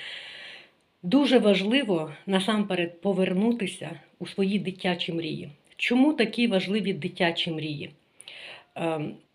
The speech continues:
дитяча енергія, е, дитячі мрії схожі, якщо метафорично порівняти, як атомна електростанція.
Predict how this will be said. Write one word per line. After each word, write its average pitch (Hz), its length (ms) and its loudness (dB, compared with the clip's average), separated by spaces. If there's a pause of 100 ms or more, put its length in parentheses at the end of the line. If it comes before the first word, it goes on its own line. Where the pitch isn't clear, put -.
(100)
дитяча 233 680 4
енергія, 202 720 4 (640)
е, 156 200 -6
дитячі 214 520 2
мрії 190 500 2
схожі, 214 600 2 (240)
якщо 190 460 -2
метафорично 196 840 2
порівняти, 202 600 0
як 180 300 0
атомна 220 500 0
електростанція. 180 920 -4